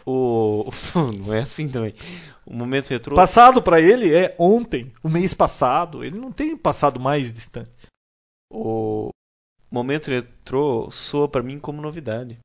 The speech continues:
Speaker 2: É?
Speaker 1: É, porque eu não, não conheço nada daquilo.
Speaker 2: É, novidade e coisas boas, né? Porque, não sei, parece que antes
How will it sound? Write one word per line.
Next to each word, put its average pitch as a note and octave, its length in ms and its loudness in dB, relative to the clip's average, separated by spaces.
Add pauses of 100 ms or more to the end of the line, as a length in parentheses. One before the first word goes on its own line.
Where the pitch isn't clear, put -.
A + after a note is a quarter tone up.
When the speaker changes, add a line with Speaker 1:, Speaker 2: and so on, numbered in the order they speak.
(420)
Speaker 2:
É? G#3 180 0 (280)
Speaker 1:
É, D#4 160 -6
porque - 180 -14
eu B2+ 40 -10
não, C3+ 140 -10 (120)
não D3+ 80 -16
conheço D#3+ 380 -8
nada D4+ 240 -6
daquilo. C#4+ 360 -8 (560)
Speaker 2:
É, D4 80 -2
novidade G#3 720 4
e D4 120 0
coisas B3+ 380 2
boas, D#3 380 4
né? F#3 100 -2
Porque, - 260 -10
não D4 120 -12
sei, C4+ 240 -6
parece B3+ 340 -4
que A3 180 -6
antes - 540 -6